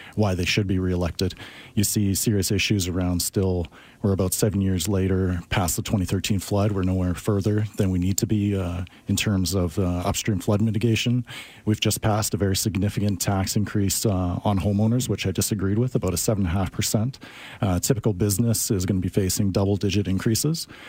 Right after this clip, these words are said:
So I think there's a lot of work to, uh, be done here, uh, over the next year for sure. And, uh, when I, when I read the mood and I chat with my constituents, I think it's a tough sell for really any incumbent, uh, on council right now to say why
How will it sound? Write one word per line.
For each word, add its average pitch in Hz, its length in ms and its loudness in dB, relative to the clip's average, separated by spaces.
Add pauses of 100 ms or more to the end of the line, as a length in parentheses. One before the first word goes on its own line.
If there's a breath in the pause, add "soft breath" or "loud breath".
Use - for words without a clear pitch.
(120 loud breath)
So 107 160 4
I 98 40 4
think 107 240 0
there's 101 200 2
a 98 40 0
lot 110 260 4
of 92 120 0
work 95 380 0
to, 90 480 0
uh, 82 200 -2
be 110 180 2
done 107 260 2
here, 123 340 0 (380 loud breath)
uh, 90 160 0
over 110 240 2
the 113 100 0
next 95 280 0
year 98 120 0
for 107 140 -4
sure. 104 320 2 (400 loud breath)
And, 101 420 2
uh, 110 420 2 (600)
when 117 140 4
I, 101 180 0 (140)
when 113 120 2
I 117 100 4
read 131 220 2
the 156 60 2
mood 165 240 2
and 107 120 2
I 95 400 2 (360)
chat 101 220 2
with 82 120 -8
my 98 120 2
constituents, 151 560 0
I 107 80 4
think 123 180 0
it's 127 140 0
a 131 60 0
tough 127 240 0
sell 127 280 2
for 131 120 -4
really 127 300 2
any 123 260 2
incumbent, 98 600 0
uh, 92 300 0
on 107 180 2
council 107 380 2
right 92 160 0
now 92 160 0
to - 140 -2
say 107 240 2
why 95 400 0